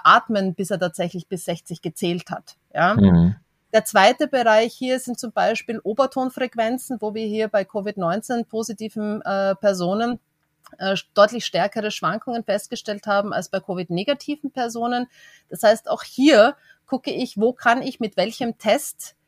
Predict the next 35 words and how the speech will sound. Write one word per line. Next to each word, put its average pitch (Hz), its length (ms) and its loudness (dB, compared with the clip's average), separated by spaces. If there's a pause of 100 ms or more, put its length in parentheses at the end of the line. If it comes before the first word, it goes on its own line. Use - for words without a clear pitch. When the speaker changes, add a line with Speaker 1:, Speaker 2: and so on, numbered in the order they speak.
(360)
Speaker 1:
diesen 285 420 2
Marker 208 400 -2
am 185 140 -2
besten 196 320 -2
abgreifen. - 720 -4 (220)
Im - 40 -20
Fall 180 180 2
von 220 120 -8
covid 196 300 -4
neunzehn 262 500 0
ist 220 140 -8
es 240 100 -10
zum 233 160 -8
Beispiel, 214 480 -2
dass 202 180 -8
ich - 280 -8
ein 185 220 -4
Mm 240 1000 4
oder 185 180 0
ein 175 240 -2
N 240 960 4
möglichst 180 400 -6
lange 185 320 2
halten 165 360 2
kann, 156 340 -8 (180)
ja. 208 320 0 (520)
Gleichzeitig 254 720 2
habe 220 160 2
ich 202 140 -2
aber 190 240 0
auch, 247 360 4
wenn 208 120 -6
ich 196 120 -10
zum 214 140 -12
Beispiel, 202 640 -4